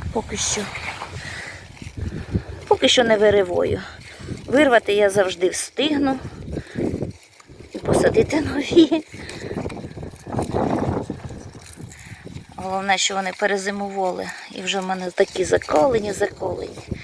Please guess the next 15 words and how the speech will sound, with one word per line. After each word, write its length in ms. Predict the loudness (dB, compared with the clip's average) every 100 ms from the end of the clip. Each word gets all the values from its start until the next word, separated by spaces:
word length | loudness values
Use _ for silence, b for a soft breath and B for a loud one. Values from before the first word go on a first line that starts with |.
| B B B B B B B B B B B B -2
Ну, 360 | 0 0 -2 -2
можливо, 360 | -4 -2 2
якийсь 280 | 2 2 0
огірок 400 | 0 0 -2 -4
і 40 | -4
виросте. 480 | -4 -4 -6 -8 -10 B B B B B B -4
Ну, 120 | -2
а 80 | 0
не 140 | 2
виросте, 520 | 4 4 2 -4 -4 -6 B B B B B B B B B -12
то 120 | -10 B B B -4
ось 200 | -4 -2
уже 180 | -2 -4 B B B B B
один 300 | -2 2 0
виріс. 520 | 0 -2 -2 -6 -6